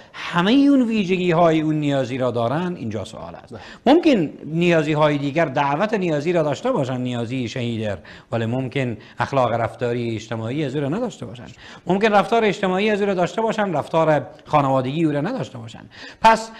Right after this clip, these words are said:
Speaker 1: دکتر نیازی ابعاد مختلفی در زندگی او بود که طبیعتاً فکر می‌کنم کمتر کسانی بتوانند به همه ابعاد دست پیدا کنند و بتوانند همه ویژگی‌ها را در واقع در خود جای بدن که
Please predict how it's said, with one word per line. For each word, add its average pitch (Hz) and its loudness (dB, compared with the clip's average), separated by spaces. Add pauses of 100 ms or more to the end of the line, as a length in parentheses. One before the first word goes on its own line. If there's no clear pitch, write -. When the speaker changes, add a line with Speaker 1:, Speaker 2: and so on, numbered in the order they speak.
(200)
Speaker 1:
دکتر 226 4
نیازی 254 4
ابعاد 214 8
مختلفی 233 2
در 190 4
زندگی 156 2
او 156 4
بود 170 4 (180)
که - -2
طبیعتاً 214 0
فکر 226 0
می‌کنم 208 -2
کمتر 208 0
کسانی 131 -2
بتوانند 123 0 (220)
به 156 6
همه 190 2
ابعاد 151 2
دست 139 0
پیدا 120 -2
کنند 113 -4 (200)
و 156 2
بتوانند 196 2
همه 247 4
ویژگی‌ها 147 0
را 143 0
در 123 -2
واقع 117 0 (220)
در 117 -6
خود 131 -4
جای 156 4
بدن 190 0
که 233 -2